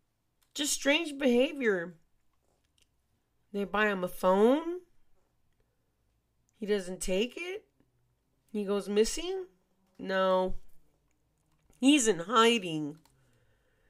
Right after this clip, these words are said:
If his parents were really worried about Brian's status or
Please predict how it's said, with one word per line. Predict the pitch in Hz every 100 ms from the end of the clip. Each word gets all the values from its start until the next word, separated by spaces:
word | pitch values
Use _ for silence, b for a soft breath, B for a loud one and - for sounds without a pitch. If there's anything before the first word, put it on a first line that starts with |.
| _ _ _ _ -
If | 233
his | 320 269
parents | - 311 302 277
were | 220
really | 196 196 226 262 262 262 254 240
worried | 208 220 233 247 254 269 _ _ _ _ _ _ -
about | 202 202 196 - _ _ _ -
Brian's | 208 208 233 240 240 240 - - - - _ _ _ _ _ _ _ _ _ _ _ _ _
status | - - 208 208 247 349 277 - - - - - - _ _ _ _ _ _ _ _ _ _ _ _ _ 262
or | 208 196 196